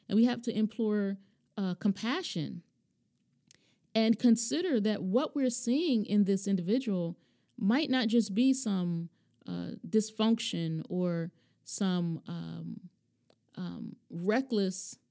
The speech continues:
indiscriminate behavior because this is just a bad kid, a bad child, a bad boy. This could be this child having adapted to something awful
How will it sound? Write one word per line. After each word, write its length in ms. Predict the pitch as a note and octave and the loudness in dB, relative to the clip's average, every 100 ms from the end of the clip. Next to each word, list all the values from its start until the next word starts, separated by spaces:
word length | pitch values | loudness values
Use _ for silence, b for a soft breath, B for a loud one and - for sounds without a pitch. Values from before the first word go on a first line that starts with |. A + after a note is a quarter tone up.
| _ _ _ _ - | _ _ _ _ 8
indiscriminate 960 | A#3+ A3+ A3 - - A3+ A3+ F#3+ F3 - | 10 10 4 -4 -4 0 0 -2 -4 -6
behavior 520 | F3+ F#3+ F#3+ A3+ G3 F#3 | -2 4 6 6 4 0
because 480 | F#3 G#3 F#3 E3 - | -2 0 -2 -2 -6
this 240 | F3+ G3+ | 0 0
is 60 | F#3 | 0
just 200 | F#3+ F3 | 0 0
a 60 | |
bad 380 | E3 F3 E3+ E3 | -2 -2 -2 -4
kid, 440 | - G3 B3 F#3 - _ _ _ _ - | -2 0 2 -2 -6 _ _ _ _ -2
a 80 | |
bad 420 | E3+ F3+ F3+ F3 E3+ | 0 2 2 0 -4
child, 580 | F#3 F#3+ A3+ F#3 F#3 | -2 0 2 0 0
a 40 | E3+ | -2
bad 360 | F3 F3+ F3 | 0 0 0
boy. 500 | D#3+ F3 A#3+ G3 G#3 A#3+ _ _ _ _ - | 0 2 2 2 0 -4 _ _ _ _ -8
This 320 | G3 C4 - | 0 2 2
could 160 | D#4+ | 0
be 140 | A#3+ B3 | 2 2
this 280 | G#3+ C4 C4+ | 2 -2 -2
child 640 | - B3+ B3+ A#3 G3 F#3 - _ _ _ _ - | -6 -6 -4 -2 -2 -4 -8 _ _ _ _ -4
having 300 | A#3 A3+ G#3+ | 0 2 2
adapted 840 | F#3+ F#3+ A#3 C#4+ - F#3 F3 F#3 | 2 0 -2 -2 -4 -2 -2 -6
to 520 | - A#3 G#3 G3 F#3+ G3 _ _ | -4 0 0 0 -2 -6 _ _
something 460 | - - A#3+ A3+ G3+ | -8 2 4 4 2
awful 540 | G#3 C4 A#3+ F#3+ F#3+ | 0 -2 -2 -2 -2